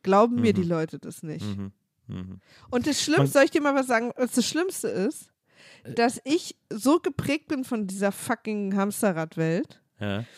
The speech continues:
Speaker 1: dass ich nicht nur jedes Mal, wenn ich krank bin, n-, mich wirklich so krass mit schlechtem Gewissen umquäle, dass ich eigentlich auch gar nicht richtig gesund werden kann, weil ich gar nicht loslassen kann
Speaker 2: Ja.
Speaker 1: und dann meistens weiterarbeite,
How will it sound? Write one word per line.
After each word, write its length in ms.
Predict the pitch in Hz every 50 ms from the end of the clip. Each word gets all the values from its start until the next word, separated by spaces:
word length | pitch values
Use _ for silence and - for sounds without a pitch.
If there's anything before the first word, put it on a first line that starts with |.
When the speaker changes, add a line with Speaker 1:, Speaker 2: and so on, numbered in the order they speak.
| - _ _ -
Speaker 1:
dass 260 | 226 226 233 - - -
ich 340 | - 269 339 370 - - -
nicht 380 | 247 240 254 311 392 - - -
nur 500 | 302 294 285 285 277 277 269 269 285 - _ _ _ _ _ _ _ -
jedes 360 | 214 220 254 262 320 294 -
Mal, 240 | 269 254 247 247 220
wenn 140 | 226 226 220
ich 160 | 214 - -
krank 440 | - - - 208 208 240 285 - _
bin, 400 | - 214 208 208 214 214 214 - _ _ -
n-, 100 | 208 202 - _ _ _ - -
mich 380 | 160 185 220 233 208 - 208
wirklich 400 | 208 247 277 - 302 285 - -
so 160 | - 226 269 311
krass 300 | - - - 262 269 -
mit 120 | 262 233
schlechtem 300 | - - 233 233 - 240
Gewissen 240 | 233 214 233 226 254
umquäle, 320 | 233 220 208 - - 214 208
dass 160 | 196 208 208
ich 160 | 208 - - _ - - _
eigentlich 200 | - 226 269 254
auch 80 | 233 233
gar 120 | - 220
nicht 160 | 220 233 220 233
richtig 180 | 226 - -
gesund 300 | - 220 196 220 220 202 208
werden 220 | 202 185 185 185
kann, 360 | - - 254 285 233 202 190
weil 120 | 190 190 190
ich 40 |
gar 120 | - 208 196
nicht 160 | 208 214 -
loslassen 580 | 220 208 226 262 311 - - 185 - - 165 156
kann 300 | - - 165 165 220 302 _ _ _ -
Speaker 2:
Ja. 240 | 107 107 104 104 113 -
Speaker 1:
und 160 | 214 208 196
dann 140 | 214 202 202
meistens 420 | 196 196 214 - - 214 196 196
weiterarbeite, 840 | 190 202 269 - 320 277 - 180 180 170 175 180 170 202 196 240